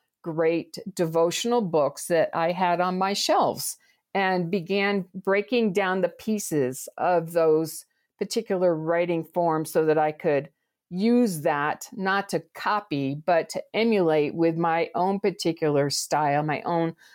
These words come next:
language. And, um, I think that's the, where we can start. So you've got that book in front of you, and say it's, uh, maybe a Bible study, for example. And in front of me,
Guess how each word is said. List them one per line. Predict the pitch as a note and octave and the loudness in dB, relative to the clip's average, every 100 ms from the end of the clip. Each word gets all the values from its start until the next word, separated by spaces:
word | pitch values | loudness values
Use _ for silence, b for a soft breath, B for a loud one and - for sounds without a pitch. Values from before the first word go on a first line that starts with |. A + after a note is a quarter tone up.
| b - | b -2
language. | D#3+ D#3 D#3+ D#3 D3+ D3+ - - - | 0 0 2 4 2 0 -6 -12 -6
And, | F3+ E3 D#3+ D#3 - | -4 -2 -2 -6 -8
um, | E3+ E3 D#3+ D#3+ D#3+ - _ _ - | -4 -2 -2 -4 -6 -16 _ _ -6
I | F#3 | -2
think | A#3+ F#3+ | -2 0
that's | G#3+ A#3 - - | -2 -2 -6 -16
the, | F3+ F3+ | -12 -2
where | G3+ A#3+ | 2 2
we | B3 | 0
can | A#3 G3+ | -2 -4
start. | - - D#3 C#3 - _ _ _ _ _ _ - - | -4 -2 0 0 -4 _ _ _ _ _ _ -20 -18
So | - G#3 | -4 -2
you've | G3 F3+ | -2 0
got | G#3+ C#4 C#4+ | 0 0 0
that | C4+ A#3 | 0 0
book | A3+ G#3+ | -4 -2
in | G3 | -4
front | F#3+ F3+ D3+ | -4 -4 -2
of | D#3 C2+ | -4 -6
you, | D#2 - - _ _ _ - | -12 -12 -18 _ _ _ -10
and | F#3 | -8
say | - B3+ A#3+ A#3+ | -2 0 4 4
it's, | A3 G#3+ G#3+ | 2 0 2
uh, | G#3 F#3+ F3+ F#3+ | 4 2 0 -2
maybe | A3 G#3+ G#3 | 0 2 2
a | F#3 | 0
Bible | E3 F3 E3 D#3+ | 2 2 2 0
study, | D3 - D3 C#3+ C#3+ | -6 -4 -4 -4 -6
for | B2+ C#3 B2 | -6 -6 -6
example. | B2 D#3+ C#3+ C#3+ A#2 B2+ _ B B B B | -6 -8 -8 -6 -8 -8 _ B B B B
And | G3+ | -2
in | G3+ | -2
front | G3 B3+ A3+ | 0 0 2
of | G3+ | 2
me, | E3 C#3+ G#3+ | 0 0 -2